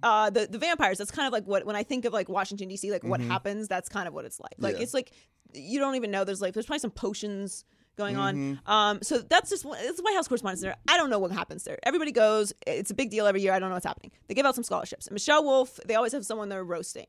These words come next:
Speaker 2: Mm-hmm.
Speaker 1: okay? And Michelle Wolf roasted everyone. She roasted everyone, okay?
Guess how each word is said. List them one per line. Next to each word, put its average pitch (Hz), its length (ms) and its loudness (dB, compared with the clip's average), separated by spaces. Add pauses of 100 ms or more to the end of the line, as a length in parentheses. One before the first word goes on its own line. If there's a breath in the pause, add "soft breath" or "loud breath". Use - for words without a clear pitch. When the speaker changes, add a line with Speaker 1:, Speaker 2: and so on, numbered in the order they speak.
(100)
Speaker 2:
Mm-hmm. 113 160 -6
Speaker 1:
okay? 190 180 -2
And 190 80 -4
Michelle 226 260 2
Wolf 208 220 -2
roasted 180 280 -4
everyone. - 300 -14 (340 soft breath)
She 403 160 6 (120)
roasted 554 260 4
everyone, 262 500 2
okay? 208 320 4